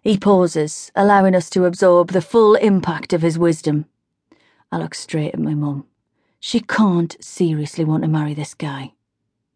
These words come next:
I don't, <sighs> I don't know what to say, Mum.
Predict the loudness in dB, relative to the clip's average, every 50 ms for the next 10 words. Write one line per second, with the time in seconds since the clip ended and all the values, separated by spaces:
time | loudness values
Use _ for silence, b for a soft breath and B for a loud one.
0 | _ _ _ _ _ _ _ _ _ _ _ _ _ _ _ _ _ 0 2 2
1 | 4 4 4 4 2 0 _ _ -4 -4 -2 -4 -6 -10 -14 -16 -20 -20 _ _
2 | _ _ _ _ _ _ _ _ _ _ -8 -4 0 2 4 4 4 2 0 -4
3 | -8 -12 -8 -4 0 2 4 4 4 4 4 2 0 -4 -8